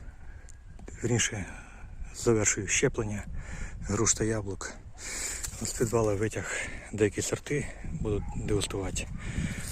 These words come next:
Ну, в цій частині я продегустую колони Фуджі і ще знайшов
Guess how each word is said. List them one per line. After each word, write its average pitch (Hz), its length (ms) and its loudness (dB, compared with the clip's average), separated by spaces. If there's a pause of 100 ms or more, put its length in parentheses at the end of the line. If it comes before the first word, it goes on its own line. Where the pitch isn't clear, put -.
(200)
Ну, 123 100 2
в 101 60 0
цій - 120 4
частині 110 460 4
я 98 160 0
продегустую 101 760 0 (340)
колони 101 300 2
Фуджі 98 500 0 (220)
і 107 180 0
ще 104 440 2
знайшов 98 720 -2